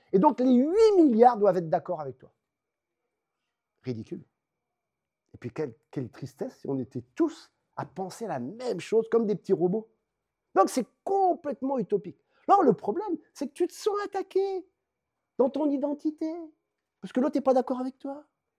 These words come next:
Tu te sens dévalorisé, parce qu'il il, il pense qu'il sait mieux que toi. Et quand je vous dis l'importance, hein, d'être ancré en Christ, de savoir qui on est,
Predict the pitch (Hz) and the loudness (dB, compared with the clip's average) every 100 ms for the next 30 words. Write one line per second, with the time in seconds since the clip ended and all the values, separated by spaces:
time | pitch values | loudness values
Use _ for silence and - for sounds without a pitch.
0 | _ _ 294 277 349 415 381 370 392 415 | _ _ -4 2 4 6 8 8 8 8
1 | 427 381 494 453 - _ _ _ _ _ | 6 8 8 6 -2 _ _ _ _ _
2 | - 226 311 254 - - 240 _ _ 233 | -8 0 2 0 -2 0 0 _ _ -2
3 | 254 185 - 392 285 - 254 233 196 - | 0 2 6 6 4 -4 -4 -2 -2 0
4 | 240 226 294 - - 254 262 _ _ _ | 4 6 4 2 -6 -8 -8 _ _ _
5 | _ _ _ _ _ _ _ _ _ _ | _ _ _ _ _ _ _ _ _ _
6 | _ _ _ _ 403 403 143 131 147 156 | _ _ _ _ -8 -8 -8 -6 -4 -4
7 | 139 123 120 117 - 117 - _ _ _ | -6 -8 -8 -8 -8 -8 -10 _ _ _
8 | _ - 131 113 127 - _ _ _ _ | _ -10 -6 -4 -4 -6 _ _ _ _
9 | 143 135 - 147 120 - 120 117 - 127 | 2 2 -2 -6 -6 -8 -6 -6 -8 -12
10 | - _ _ _ _ 139 127 139 147 131 | -14 _ _ _ _ -10 -6 -2 -2 -4
11 | - 180 143 139 135 | -4 -4 -2 -4 -6